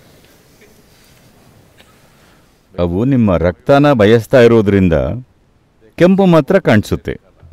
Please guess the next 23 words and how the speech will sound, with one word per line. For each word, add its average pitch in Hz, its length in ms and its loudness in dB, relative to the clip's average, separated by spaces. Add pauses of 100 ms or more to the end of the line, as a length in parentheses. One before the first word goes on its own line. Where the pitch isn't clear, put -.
(340)
ಹಾಗಾಗಿ 127 440 0
ಆ 135 160 4
ಬಣ್ಣದಲ್ಲಿ 147 540 0
"ನಾಳೆ 127 380 4
ಬಾ" 123 180 2
ಅಂತ 110 160 2
ಬರ್ದಿರ್ತಾರೆ. 90 680 -2 (880)
ದೆವ್ವ 147 240 4
ಬಂದು 151 340 0 (160)
"ಸರಿ, 139 260 2
ಈ 143 140 2
ಮನೆಗೆ 139 320 2
ನಾಳೆ" 110 360 4 (140)
ಅಂದ್ಕೊಂಡು 120 400 0
ಹೊರಟು 101 260 0
ಹೋಗುತ್ತೆ. 85 360 -4 (3500)
ಆದ್ರೆ 104 360 0 (400)
ನಿಜ 98 220 -4
ಏನಂದ್ರೆ 107 840 0 (2250)
ಬಹುತೇಕ 117 440 -2
ಜನ 127 240 0
ಇದನ್ನ 117 380 2
ದೆವ್ವಕ್ಕಲ್ಲ, 101 680 -2